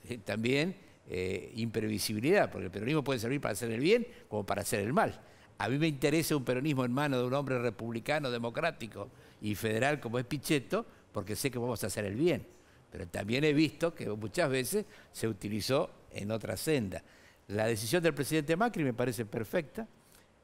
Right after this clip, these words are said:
Hay que reconocer aciertos, pero también hay que reconocer errores.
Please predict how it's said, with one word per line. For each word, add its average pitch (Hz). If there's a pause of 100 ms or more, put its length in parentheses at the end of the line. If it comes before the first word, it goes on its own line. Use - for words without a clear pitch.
(300)
Hay 107
que 104
reconocer 104
aciertos, 185
pero 101
también 113
hay 127
que 110
reconocer 95
errores. 160